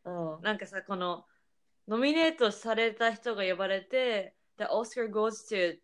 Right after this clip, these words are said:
Speaker 2: て、ダダダダってなって、
Speaker 1: うん。
Speaker 2: レディー・ガガって言われた時に、なんか、
Speaker 1: うん。
Speaker 2: 「うわー」みたいな。なんて言うんだろう。
Speaker 1: そうだよね。
Speaker 2: なんかそこで、そう。あの、そこから、あの、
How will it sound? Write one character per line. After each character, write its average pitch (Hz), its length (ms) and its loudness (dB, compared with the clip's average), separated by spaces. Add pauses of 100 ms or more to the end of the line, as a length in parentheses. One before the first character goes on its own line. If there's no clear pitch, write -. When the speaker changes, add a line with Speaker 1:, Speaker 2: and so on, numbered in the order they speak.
Speaker 2:
て、 156 280 -4 (120)
ダ 190 100 0
ダ 190 100 0
ダ 185 160 2
ダ 190 200 6
っ 190 80 0
て 185 80 -10
な 214 140 2
っ 220 120 -6
て、 208 400 -2 (180)
Speaker 1:
う - 40 -8
ん。 196 80 -2
Speaker 2:
レ 208 60 -4
デ 220 80 -6
ィ - 20 -4
ー・ - 20 -8
ガ 214 160 4
ガ 190 80 2
っ 175 40 2
て - 80 -16
言 165 100 -2
わ 175 80 -2
れ 180 80 -2
た 190 100 -10
時 214 240 -10
に、 185 320 -8
な 170 100 -10
ん - 40 -8
か、 190 60 -6
Speaker 1:
う 185 40 -2
ん。 202 60 2
Speaker 2:
「う - 20 8
わ 240 120 8
ー」 254 120 2
み 208 80 0
た 156 160 -2
い 147 60 -12
な。 139 160 -20 (840)
な 208 120 2
ん 185 60 -2
て 170 60 -8
言 170 100 0
う - 20 -2
ん 151 40 -6
だ 147 100 -2
ろ 139 80 -6
う。 - 40 -8
Speaker 1:
そ 214 140 0
う 190 40 0
だ 170 100 4
よ 160 100 2
ね。 151 60 -4
Speaker 2:
な 151 40 -2
ん 151 40 -4
か 147 200 -2
そ 285 60 2
こ 285 60 6
で、 277 520 2
そ 208 400 -4 (1300)
う。 - 60 -20 (160)
あ 185 120 -6
の、 185 140 -8
そ 226 160 -8
こ 269 140 2
か 269 160 4
ら、 269 280 4
あ 214 120 0
の、 202 500 -8